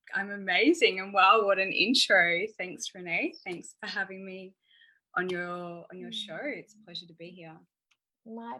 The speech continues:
Speaker 2: pleasure. I was really excited to have you on the show, and, um, and I just get, I just get drawn to, um, it's a feeling that it's, you know, you and I haven't connected before, we've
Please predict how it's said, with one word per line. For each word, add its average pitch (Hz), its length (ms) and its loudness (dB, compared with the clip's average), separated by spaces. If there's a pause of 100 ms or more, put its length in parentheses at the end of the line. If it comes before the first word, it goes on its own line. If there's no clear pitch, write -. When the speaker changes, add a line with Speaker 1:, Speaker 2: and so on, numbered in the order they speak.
(120)
Speaker 2:
pleasure. 220 360 -8 (100)
I 233 180 -2
was 240 280 -4
really 269 400 2
excited 226 680 0
to 233 80 -16
have 214 280 -8
you 220 180 -4
on 202 180 -10
the 202 100 -14
show, 196 420 -4 (100)
and, 208 440 -8
um, 202 400 -4 (960)
and 220 320 2 (240)
I 262 200 10
just 294 240 -8
get, 285 180 2 (120)
I 247 180 8
just 294 200 -10
get 339 140 -6 (100)
drawn 226 560 2 (100)
to, 214 800 0 (180)
um, 202 540 -6 (640)
it's 233 240 -6
a 220 40 -10 (140)
feeling 226 520 0
that 208 200 -4
it's, 214 320 -8
you 226 80 -6
know, 208 180 -8
you 233 180 -6
and 226 100 -6
I 214 120 -4
haven't 208 460 -10
connected 208 480 -12
before, 208 380 -6
we've 196 80 -20